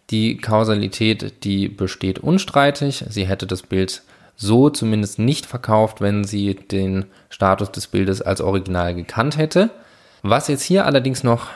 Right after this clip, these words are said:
zumindest nachdenklich stimmen könnte, ist die Frage, wie sich die Anfechtung zum Mängelgewährleistungsrecht verhält und damit ein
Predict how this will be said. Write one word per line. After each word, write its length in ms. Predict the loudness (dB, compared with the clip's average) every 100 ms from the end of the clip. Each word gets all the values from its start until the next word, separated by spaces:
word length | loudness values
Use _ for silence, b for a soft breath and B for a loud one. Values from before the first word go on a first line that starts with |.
| B B _ -4
zumindest 400 | 0 2 0 0
nachdenklich 600 | 0 0 -2 -2 -4 -4
stimmen 340 | 0 2 2
könnte, 340 | 2 0 0 -4
ist 220 | -6 -6
die 60 |
Frage, 540 | -10 -2 0 2 0 -2
wie 340 | -4 0 0
sich 320 | 0 -4 -6 -6
die 220 | -6 -2
Anfechtung 800 | 0 0 0 -4 -2 0 0 2
zum 200 | 2 2
Mängelgewährleistungsrecht 1500 | 4 2 0 -2 2 2 4 0 -4 -6 -6 -4 -4 -4 -20 B B
verhält 540 | -2 0 4 4 2 -4 B B
und 360 | 0 0 2 2
damit 480 | 2 2 -2 -6 -6
ein 380 | -2 0 -2